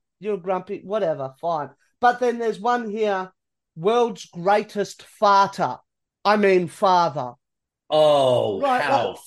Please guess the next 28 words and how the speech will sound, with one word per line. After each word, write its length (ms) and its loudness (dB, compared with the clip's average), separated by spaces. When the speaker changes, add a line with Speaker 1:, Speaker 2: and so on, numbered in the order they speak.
Speaker 1:
why 340 6
do 80 2
we 120 2
Speaker 2:
fucking 100 2
Speaker 1:
need 160 -2
to 180 -8
do 240 2
Speaker 2:
stupid. 20 -4
Speaker 1:
shit 300 -2
like 160 2
that? 140 -2
Can 100 -10
we 80 -8
just 240 -8
stop? 420 -2
Speaker 2:
Because 300 2
remember, 360 -2
dads 360 -2
are 40 -2
always 140 -4
supposed 260 -8
to 60 -8
be 60 -8
fucking 340 -4
dummies. 380 -2
Wait 180 -2
a 40 -4
minute. 200 -4